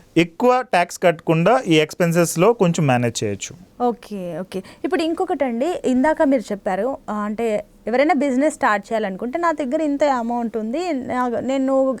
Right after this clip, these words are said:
Speaker 2: ఇలా ఒక్కడు-, ఒక్కవాడిని వెళ్ళడం కన్నా ఇంకెవరైనా పార్ట్నర్‌షిప్‌లో వస్తే బాగుండు అనే థాట్‌లో కూడా ఉంటుంది. So, ఎవరైనా బిజినెస్ స్టార్ట్ చేయాలన్నప్పుడు సోలోగా వెళ్ళడం బెటరా, లేదంటే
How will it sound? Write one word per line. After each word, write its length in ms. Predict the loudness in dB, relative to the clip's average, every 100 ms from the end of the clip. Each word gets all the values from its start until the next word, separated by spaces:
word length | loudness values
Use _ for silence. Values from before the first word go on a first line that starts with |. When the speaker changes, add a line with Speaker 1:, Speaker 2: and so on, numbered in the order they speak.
| -4
Speaker 2:
ఇలా 180 | 2 2
ఒక్కడు-, 420 | 2 0 0 0
ఒక్కవాడిని 680 | 0 2 4 4 4 2 2
వెళ్ళడం 400 | 2 0 0 0
కన్నా 280 | -2 -2 -2
ఇంకెవరైనా 560 | -2 -2 0 0 -2 -4
పార్ట్నర్‌షిప్‌లో 600 | -4 -4 -8 -8 -8 -6
వస్తే 220 | -8 -6 -6
బాగుండు 460 | -6 -6 -6 -8 -10 -18 -8 -2
అనే 140 | -2
థాట్‌లో 400 | 2 2 2 -2
కూడా 200 | -4 -4
ఉంటుంది. 280 | -6 -10 -16 -16 -8 2
So, 60 |
ఎవరైనా 260 | 4 4 0
బిజినెస్ 420 | 0 2 2 2
స్టార్ట్ 360 | 2 2 0 -2
చేయాలన్నప్పుడు 540 | -2 -2 0 0 0 0
సోలోగా 520 | 4 4 6 4 2
వెళ్ళడం 400 | 2 2 0 -2
బెటరా, 440 | -4 -6 -4 -4 -4 0
లేదంటే 600 | 2 2 2 0 0 0